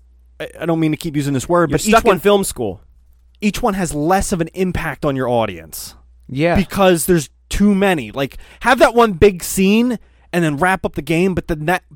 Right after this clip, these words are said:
Speaker 1: big scene will stick with that player.
Speaker 3: It's like, if you wanna look at it in, like, a, let's say, like, a ten-hour spectrum of the entire game,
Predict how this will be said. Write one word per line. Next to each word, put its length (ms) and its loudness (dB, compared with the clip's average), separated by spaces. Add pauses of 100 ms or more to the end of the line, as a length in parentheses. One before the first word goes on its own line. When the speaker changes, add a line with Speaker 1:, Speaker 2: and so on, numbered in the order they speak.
Speaker 1:
big 200 0
scene 380 -2
will 80 -4
stick 600 -8 (460)
with 140 -8
that 180 -4
player. 440 -8 (320)
Speaker 3:
It's 200 -2
like, 200 2
if 180 -4
you 80 0
wanna 200 0
look 240 0
at 140 0
it 120 0
in, 80 -4
like, 220 -2
a, 200 0 (540)
let's 180 0
say, 160 -2
like, 200 -2
a 60 -6
ten-hour 600 -4
spectrum 540 -6
of 140 -4
the 100 -4
entire 420 -4
game, 360 -8